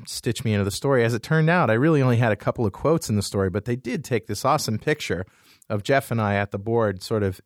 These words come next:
doing some editing. And if you wanna read it, you can go to, uh, shrinkster dot com slash one W J. And, uh,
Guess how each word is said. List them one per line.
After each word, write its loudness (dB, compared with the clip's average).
doing 0
some -2
editing. 0
And 2
if 0
you 4
wanna 4
read 4
it, 2
you 0
can 2
go 4
to, 2
uh, 2
shrinkster 2
dot 2
com 2
slash 0
one 2
W 0
J. 0
And, 4
uh, 2